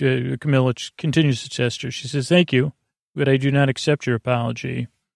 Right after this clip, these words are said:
"Is that all then?" Or so, and then I put, I look up how to apologize. Uh, and Tahani crosses arms and walks off, uh,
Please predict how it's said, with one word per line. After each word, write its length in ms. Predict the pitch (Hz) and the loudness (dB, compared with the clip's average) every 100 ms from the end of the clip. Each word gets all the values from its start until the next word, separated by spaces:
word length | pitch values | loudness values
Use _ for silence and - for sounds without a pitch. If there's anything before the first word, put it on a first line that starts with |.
| _ _ _ _ _ _ - | _ _ _ _ _ _ -2
"Is 200 | 123 127 | 0 2
that 220 | 139 139 | 2 6
all 220 | 139 143 | 6 6
then?" 340 | 151 160 170 175 | 4 2 2 0
Or 240 | 147 147 | 0 -2
so, 200 | - 151 | 0 0
and 180 | 143 131 | 2 0
then 180 | 123 127 | 0 0
I 200 | 135 135 | 0 0
put, 240 | 151 131 | 0 0
I 60 | 139 | 0
look 340 | 135 139 - | 0 0 0
up 120 | 131 | -2
how 200 | 123 131 | 0 0
to 80 | 131 | 0
apologize. 1120 | 123 - 131 123 120 123 123 120 123 123 - | -2 -2 0 0 -2 -2 -4 -2 -4 -4 -2
Uh, 300 | 131 123 123 113 _ _ _ _ _ _ _ _ _ - | -2 0 -2 -6 _ _ _ _ _ _ _ _ _ -4
and 200 | 147 139 | 0 2
Tahani 320 | 139 143 143 | 4 6 4
crosses 400 | - 147 135 147 | 4 4 4 4
arms 320 | 139 135 127 | 4 4 4
and 160 | 143 131 | 2 2
walks 420 | 127 127 123 - | 2 0 -2 0
off, 500 | 143 135 131 131 - | 2 4 2 2 0
uh, 460 | 139 127 131 127 | -2 0 -2 -2